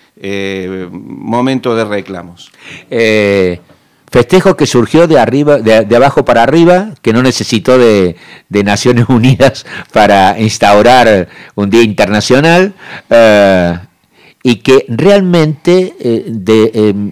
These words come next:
Speaker 2: fue paradigmático en lo que sucedía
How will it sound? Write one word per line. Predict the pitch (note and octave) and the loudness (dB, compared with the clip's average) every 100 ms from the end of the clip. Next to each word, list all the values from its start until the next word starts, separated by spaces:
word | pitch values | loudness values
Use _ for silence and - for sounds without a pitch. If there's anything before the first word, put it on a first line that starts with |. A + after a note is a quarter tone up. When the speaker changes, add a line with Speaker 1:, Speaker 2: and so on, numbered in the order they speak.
| F#2 | -12
Speaker 2:
fue | - - C#3+ C#3+ | -12 -2 2 2
paradigmático | G#2+ A#2+ A#2 A#2+ B2 D3+ E3+ F#3 F#3 C#3+ | 2 0 2 0 0 0 0 -2 2 2
en | A2 G2 | 2 0
lo | G2 | -2
que | A#2 | -4
sucedía | - G2 G#2 G#2 C3 D#3+ F#3 | -6 -2 0 2 2 2 0